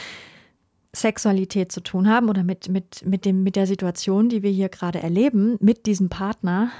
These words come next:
Aber trotzdem hat es was, hat, scheint es was damit zu tun zu haben, denn es zeigt sich in diesem Moment.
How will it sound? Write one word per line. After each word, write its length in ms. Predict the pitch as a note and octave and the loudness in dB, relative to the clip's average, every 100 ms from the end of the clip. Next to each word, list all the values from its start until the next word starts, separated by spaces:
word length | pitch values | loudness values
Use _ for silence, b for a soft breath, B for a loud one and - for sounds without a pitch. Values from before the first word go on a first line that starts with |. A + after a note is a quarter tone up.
| B - | B -4
Aber 280 | F#3 F#3 F#3 | -2 -2 -2
trotzdem 840 | - G#3+ - G#3+ G#3 G3+ G#3 G#3+ _ - | -4 -4 -4 0 2 2 0 -4 _ -8
hat 200 | F3 - | -6 -6
es 100 | - | -4
was, 380 | F#3 F3 - - B B B | -6 -6 -8 -10 B B B
hat, 280 | G#3 G#3 - - - | -10 -10 -12 -20 -16
scheint 300 | - - F#3+ | -8 -2 -2
es 140 | G3+ G3 | -2 -4
was 120 | F#3+ | -2
damit 260 | F#3 F3+ | -2 -2
zu 100 | - | -4
tun 180 | G3 D#4+ E4+ | -6 -6 -4
zu 140 | G3+ | -2
haben, 200 | F3+ F3 | 0 -2
denn 100 | E3+ | -2
es 140 | F3 | -6
zeigt 320 | - F#3+ F#3+ - | -6 -6 -6 -6
sich 160 | F#3+ | -4
in 120 | F#3+ | 0
diesem 200 | F#3 F#3+ | 2 2
Moment. 440 | G3 F#3 E3 - | 2 0 -2 -6